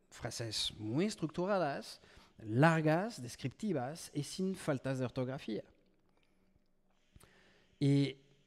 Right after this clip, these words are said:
en esto es prometedor de lo que ocurrirá, eh, cuando se corrijan los numerosos,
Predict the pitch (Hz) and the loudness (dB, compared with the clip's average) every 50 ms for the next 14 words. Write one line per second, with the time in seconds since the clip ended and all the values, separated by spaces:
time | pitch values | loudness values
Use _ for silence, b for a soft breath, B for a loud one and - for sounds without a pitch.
0 | _ _ _ _ _ - 139 147 175 185 - - - 220 240 214 175 147 - - | _ _ _ _ _ 2 4 4 4 4 2 0 0 2 2 2 2 0 -2 -8
1 | - - - 143 135 135 131 - - 135 131 135 143 147 160 175 160 - - 120 | -12 -10 -6 -4 -2 -2 -2 -2 -2 0 2 2 2 2 2 -2 -4 -8 -6 -4
2 | 123 117 117 - - 131 123 123 117 113 - - - - _ - - - - 117 | -4 -4 -4 -2 -2 -2 -2 -2 -4 -6 -12 -16 -20 -20 _ -20 -14 -12 -12 -10
3 | - - 131 131 127 135 135 127 139 139 160 196 214 - - - - 120 113 107 | -6 -4 -2 -2 -2 -2 -2 0 0 2 2 0 0 -4 -8 -10 -8 -8 -6 -6
4 | 104 - - - 143 143 135 127 139 139 135 - - 135 123 120 110 - _ - | -8 -10 -4 0 2 2 4 4 2 2 0 0 0 0 0 0 -2 -4 _ -4
5 | 135 131 131 139 131 - - - 240 302 311 185 120 107 113 120 123 - - 143 | -4 -2 -2 -4 -4 -4 -2 -2 -2 -2 -2 -4 -6 -8 -8 -8 -8 -4 0 2
6 | 147 151 147 120 117 113 - 127 117 107 - - - | 2 2 2 0 -2 -6 -6 -6 -6 -8 -8 -12 -12